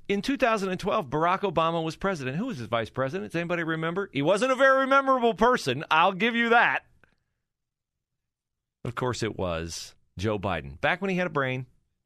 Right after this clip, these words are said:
he was the vice president to Barack Obama. Twenty fourteen, it went to three sixty-nine a gallon. Twenty fourteen. Who was president in twenty fourteen? Oh, was it John McCain? No, it wasn't. Was it Mitt Romney? No.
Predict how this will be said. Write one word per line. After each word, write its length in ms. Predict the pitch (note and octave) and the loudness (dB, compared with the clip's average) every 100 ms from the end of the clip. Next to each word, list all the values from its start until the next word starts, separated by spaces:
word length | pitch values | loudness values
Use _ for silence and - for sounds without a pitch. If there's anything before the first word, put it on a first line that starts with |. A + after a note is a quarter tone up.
| _ _ - | _ _ -10
he 80 | B2+ | -6
was 100 | B2 | -6
the 80 | G#2+ | -2
vice 220 | A2 G2+ | -4 -4
president 460 | G#2+ G2 F#2 F#2 - | -6 -6 -6 -10 -8
to 180 | G2 E2+ | -8 -6
Barack 300 | F2+ D2 D2 | -6 -6 -8
Obama. 280 | C#2 - - _ _ _ _ _ _ | -12 -14 -16 _ _ _ _ _ _
Twenty 240 | - F#3+ A3 | -4 -2 -2
fourteen, 540 | A#3+ D4+ - A3 C#3+ | -2 -4 -2 -2 -2
it 100 | B2+ | -2
went 160 | C3+ D3+ | -4 -2
to 80 | D3 | -6
three 300 | - C#3 E3+ | -4 -6 -6
sixty-nine 1200 | - F#3 - - G#3 G#3 G3+ A#3 D#4 F4 D#4 C#4+ | -6 -6 -8 -8 -6 -4 -2 -2 -2 -2 -2 0
a 120 | A3 | 0
gallon. 520 | F#3+ F3+ D3+ B2+ F#2 | 2 4 2 0 -4
Twenty 200 | - - | -8 -10
fourteen. 400 | C#4+ - - G2+ - _ - | -8 -8 -8 -10 -10 _ -10
Who 60 | |
was 120 | D4 - | -10 -8
president 420 | - C2+ A#1 - | -10 -12 -14 -20
in 40 | |
twenty 220 | - - _ | -20 -20 _
fourteen? 300 | - _ _ _ _ _ _ _ _ _ - | -20 _ _ _ _ _ _ _ _ _ -4
Oh, 360 | C#4 C4+ A#3+ _ _ _ | 0 2 0 _ _ _
was 140 | D3+ - | -12 -12
it 100 | C3 | -10
John 240 | G#3+ B3+ | -10 -10
McCain? 360 | C4+ - A3 A3 _ _ _ _ _ _ _ - | -12 -10 -10 -12 _ _ _ _ _ _ _ -12
No, 400 | E3 C4+ - - _ _ | -8 -8 -8 -10 _ _
it 80 | - | -10
wasn't. 220 | F#3 - | -8 -8
Was 100 | - | -10
it 80 | F3+ | -8
Mitt 200 | G#3 C#4+ - | -8 -8 -6
Romney? 460 | G3 G#3 G#3 G3+ - | -6 -4 -8 -10 -6
No. 300 | C3 D#2 | -6 -6